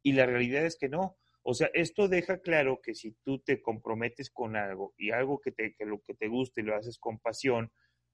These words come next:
aunque no lo hayas iniciado desde pequeño, pues, te puedes volver realmente bueno, ¿no?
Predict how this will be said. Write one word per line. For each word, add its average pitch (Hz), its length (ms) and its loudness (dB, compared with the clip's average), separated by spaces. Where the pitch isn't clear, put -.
aunque 135 320 4
no 131 180 2
lo 156 100 2
hayas 165 300 4
iniciado 139 720 0
desde 110 720 4
pequeño, 123 640 -6
pues, 117 360 -2
te 113 100 -2
puedes 127 260 4
volver 117 280 2
realmente 117 440 0
bueno, 110 340 2
¿no? 120 240 -8